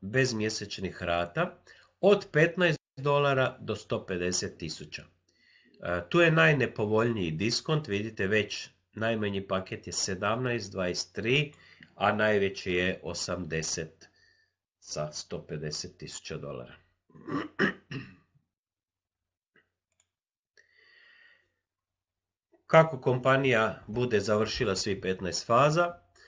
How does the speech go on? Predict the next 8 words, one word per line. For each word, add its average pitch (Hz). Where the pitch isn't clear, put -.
onda 107
se 110
rade 101
pripreme 98
na 90
burzu. 135
Već 120
su 113